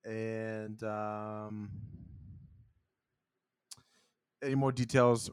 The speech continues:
or confirmations regarding the hud or U I updates? Uh, nothing they're going to share for now, but they are working on something to show,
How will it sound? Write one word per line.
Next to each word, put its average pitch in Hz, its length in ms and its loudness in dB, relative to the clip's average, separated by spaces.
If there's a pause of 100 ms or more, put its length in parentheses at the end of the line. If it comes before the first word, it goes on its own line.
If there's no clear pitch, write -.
or 117 240 0
confirmations 113 640 0
regarding 110 320 2
the 101 80 -2
hud 113 380 4
or 110 80 6
U 113 280 6
I 113 300 4
updates? 113 640 -2 (160)
Uh, 98 220 -6
nothing 120 360 -2
they're 120 160 0
going 113 240 -2
to - 80 -14
share 131 280 6
for 123 140 4
now, 131 260 8
but 127 160 6
they 110 140 4
are 110 260 10
working 107 640 2 (580)
on 107 140 0
something 110 320 0
to 104 80 0
show, 104 520 4